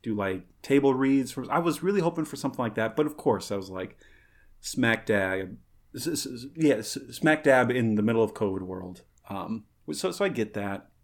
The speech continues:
Or maybe nobody else cared. Maybe it was just me <laughs> that wanted, that really wanted that, that to happen.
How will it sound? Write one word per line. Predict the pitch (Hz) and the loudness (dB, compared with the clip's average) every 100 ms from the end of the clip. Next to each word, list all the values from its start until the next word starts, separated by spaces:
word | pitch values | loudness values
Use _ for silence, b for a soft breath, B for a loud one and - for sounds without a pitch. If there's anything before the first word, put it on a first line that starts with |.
| _ _ _ _ _ _ _ - | _ _ _ _ _ _ _ 4
Or | 139 | 8
maybe | 147 147 147 | 8 8 8
nobody | 127 117 110 | 6 8 8
else | 104 - | 6 4
cared. | - 101 101 98 | -2 0 0 -4
Maybe | - 113 117 | -4 -2 0
it | |
was | 107 - | -2 -2
just | 107 - | -6 -6
me | 98 | -6
<laughs> | 95 101 - | -6 -8 -8
that | - 127 | -6 -4
wanted, | 120 120 120 - B B B | -4 -4 -4 -10 B B B
that | - 117 | -4 2
really | 131 113 | 2 2
wanted | 107 101 98 | 2 0 -2
that, | - 104 104 - | -2 -4 -4 -8
that | 101 95 | -8 -8
to | 101 | -8
happen. | 98 92 98 95 | -10 -10 -12 -12